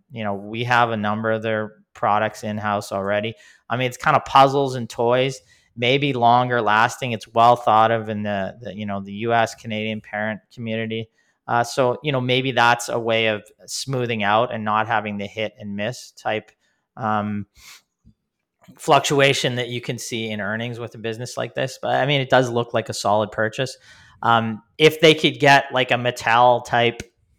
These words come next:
valuation, then you could have earnings growth over the next two years, uh, you know, a-, and you could have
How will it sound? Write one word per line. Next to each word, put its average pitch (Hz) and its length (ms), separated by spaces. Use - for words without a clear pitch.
valuation, 120 960
then 143 300
you 143 120
could 143 160
have 127 440
earnings 147 420
growth 143 320
over 135 180
the 135 80
next 139 320
two 147 120
years, 135 520
uh, 104 460
you 135 160
know, 113 160
a-, 123 380
and 127 260
you 123 80
could 120 200
have 113 460